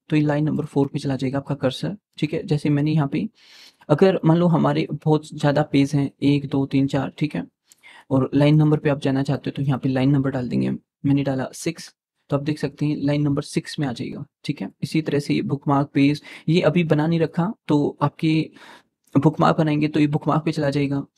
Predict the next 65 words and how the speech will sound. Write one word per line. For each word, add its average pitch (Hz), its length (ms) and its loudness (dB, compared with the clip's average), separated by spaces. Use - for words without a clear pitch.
ठीक 151 160 -4
है। - 80 -8
वो 160 160 4
भी 165 120 0
हम 165 240 0
आने 147 160 2
वाली 151 180 2
videos 143 360 -2
में 143 80 -2
सीखेंगे, 139 420 -4
ज़्यादा 180 280 2
time 185 180 0
नहीं 190 120 0
लगता 156 180 -2
है। 151 60 0
देखिए 151 220 0
मैंने, 151 260 -2
चलिए 160 160 -2
मैं 160 120 -2
करके 160 220 -2
दिखा 151 220 -6
देता 127 180 -8
हूँ। 143 100 -2
यहाँ 139 140 -2
पे 170 120 -2
मैंने 165 220 -2
select 143 300 -4
किया 175 200 -6
और 139 60 2
फिर 165 140 4
insert 165 300 2
में 185 80 -2
जाके 156 260 -4
आप 151 100 -6
क्या 151 100 -4
करेंगे, 139 200 -6
यहाँ 151 120 0
पे 185 100 -2
bookmark 160 380 -4
का 139 80 -2
option 135 200 -6
होता - 160 -10
है, 160 80 -10
तो - 240 -8
इस 180 120 -2
जगह 180 260 -2
को 196 80 -2
एक 190 120 -4
name 160 220 0
डाल 147 180 -4
दिया 147 160 -6
मैंने, 147 240 -4
ठीक 156 140 -2
है, 185 80 -8
एसएस 160 540 -4
और 151 200 -4
ऐड - 160 -2
कर 131 140 -4
दिया। 117 240 -10
एक 170 180 -6
मैंने 170 200 -2
cursor 160 280 -4
यहाँ 156 180 -2
पे 156 100 -6
लिया 151 280 -6